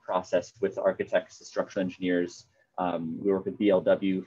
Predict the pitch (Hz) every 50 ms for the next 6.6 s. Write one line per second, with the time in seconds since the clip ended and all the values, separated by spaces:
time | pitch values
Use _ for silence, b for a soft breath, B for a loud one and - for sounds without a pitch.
0 | _ - 92 90 90 87 87 - - 90 90 85 85 85 85 85 - - 85 85
1 | 82 82 80 80 78 71 - - _ _ _ _ _ _ _ - - 107 98 95
2 | 92 87 - - - - 95 92 92 90 - - 101 95 92 92 92 - - _
3 | b b b b b b b b _ - 95 90 87 85 82 82 82 82 80 -
4 | - - _ _ _ _ _ _ _ _ _ _ - - 98 95 92 92 90 90
5 | 90 90 87 - - _ _ _ _ _ _ _ _ - 95 85 85 80 - _
6 | - 117 127 131 135 135 127 123 120 117 110 110